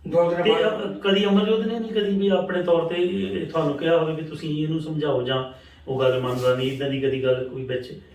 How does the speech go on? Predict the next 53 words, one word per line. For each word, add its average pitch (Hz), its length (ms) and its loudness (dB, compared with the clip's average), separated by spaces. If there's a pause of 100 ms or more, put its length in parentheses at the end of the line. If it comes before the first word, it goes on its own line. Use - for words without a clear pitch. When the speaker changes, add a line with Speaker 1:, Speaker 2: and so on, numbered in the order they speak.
(280)
Speaker 2:
ਹੋਣੀ 165 200 4
ਚਾਹੀਦੀ 196 260 2
ਸੀ 202 100 -2
Speaker 1:
ਹੁਣ 240 100 2
ਮੈਂ 277 100 6
Speaker 2:
ਮੇਰੇ 240 100 4
ਹਿਸਾਬ - 180 2
Speaker 1:
ਤੁਹਾਨੂੰ 214 200 4
Speaker 2:
ਨਾਲ। 262 120 0
Speaker 1:
ਦੱਸਦਾ 214 180 -2
ਨਾ 208 60 0
ਸਾਰੀ 196 80 0
ਗੱਲ, - 240 0
Speaker 2:
ਅੱਛਾ। - 160 -6
Speaker 1:
ਵਿੱਚ - 280 -2
ਸਾਰੀਆਂ 240 240 2
ਗੱਲਾਂ 208 180 4
ਆ 151 100 -2
ਜਾਣੀਆਂ। 139 380 -10
Speaker 2:
ਅੱਛਾ 135 180 -6
ਜੀ। 117 260 -8
Speaker 1:
ਆ 196 80 2
ਜਾਣੀਆਂ 202 240 2
ਗੱਲਾਂ - 220 -6
Speaker 2:
ਦੋ 180 180 2
ਦਿਨ 190 180 4
ਤੁਸੀਂ 190 240 -2
ਆਪਣੀ 175 240 -4
ਸ਼ਾਪਿੰਗ 170 280 -2
ਕਰਕੇ 170 200 0
ਮੁੜ 156 160 -2
ਕੇ 160 100 0
ਫਿਰ 156 180 -2
ਇੰਡੀਆ 151 200 0
ਦੀ 147 60 0
ਤਿਆਰੀ, 107 280 0
ਠੀਕ - 140 -10
Speaker 1:
ਹਾਂ, 160 160 -2
Speaker 2:
ਹੈ - 40 -2
ਜੀ। - 60 -4
Speaker 1:
ਤਿਆਰੀ 160 320 2
ਆ 135 80 -2
ਗਈ। 117 280 -10
Speaker 2:
ਅੱਛਾ 120 200 -8
ਜੀ। 104 220 -10 (240)
Speaker 1:
ਆ 160 180 2
ਗਏ 151 240 -2
ਜੀ, 131 300 -8 (420)
ਜਹਾਜ਼ 151 220 0
ਤੇ 147 100 0
ਬਹਿ 151 180 0
ਗਏ। 160 180 -4 (440)
Speaker 2:
ਹੂੰ। 123 280 -4